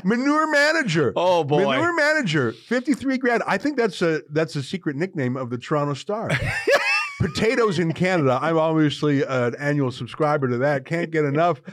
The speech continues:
Speaker 1: potato news. Top Crop, Fenestration Review. That is a fancy way of saying windows. Um, my, look, I'm, I'm having some fun. I'm joking around, but this is the list of just, I think it's just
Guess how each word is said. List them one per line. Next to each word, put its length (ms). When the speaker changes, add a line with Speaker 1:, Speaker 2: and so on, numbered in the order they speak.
Speaker 1:
potato 540
news. 500
Top 240
Crop, 500
Fenestration 1300
Review. 280
That 200
is 160
a 40
fancy 360
way 160
of 80
saying 260
windows. 680
Um, 480
my, 220
look, 200
I'm, 260
I'm 120
having 300
some 180
fun. 380
I'm 140
joking 380
around, 320
but 180
this 300
is 180
the 100
list 520
of 120
just, 360
I 80
think 220
it's 120
just 180